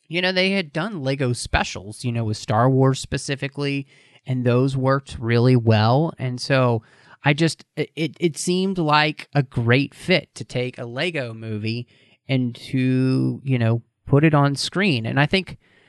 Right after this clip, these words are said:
the thing that I was really surprised with the way that they did the movie was just the animation style itself, in that,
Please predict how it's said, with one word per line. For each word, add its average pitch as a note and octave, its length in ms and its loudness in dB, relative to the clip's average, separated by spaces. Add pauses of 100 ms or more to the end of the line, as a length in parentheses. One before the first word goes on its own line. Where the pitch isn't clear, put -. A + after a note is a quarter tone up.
(140)
the D#3+ 100 2
thing G#3+ 200 0
that F3 140 0
I F3 180 0
was G#3 200 0
really D#3+ 180 4
surprised C#3 720 0
with C3+ 300 -2
the C#3 100 0
way C3 320 2
that B2 200 -8
they A2 120 -2
did C#3+ 360 0
the G#3+ 80 2
movie A3 320 0
was E3+ 160 4
just D3 200 -4
the - 160 -4
animation C3 600 0
style A2+ 460 0
itself, - 760 0 (400)
in D#3+ 280 4
that, C3 320 4